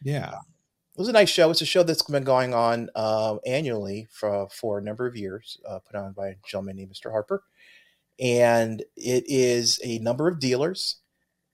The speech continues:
Speaker 2: um, and it is a comic book focused show, kinda like how California Comic Con is only comics. There's no Funkos or any of that stuff. This is mainly comics. There was a little bit of memorabilia,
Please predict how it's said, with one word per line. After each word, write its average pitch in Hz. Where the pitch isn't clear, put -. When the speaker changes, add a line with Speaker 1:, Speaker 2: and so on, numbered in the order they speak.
Speaker 2:
um, -
and 127
it 131
is 127
a 127
comic 135
book 131
focused -
show, -
kinda 156
like 131
how 120
California 117
Comic 113
Con 110
is 92
only 113
comics. 110
There's 95
no 101
Funkos 107
or 101
any 98
of 95
that 98
stuff. 98
This -
is 220
mainly 143
comics. 131
There 127
was 196
a -
little 233
bit 196
of 165
memorabilia, 139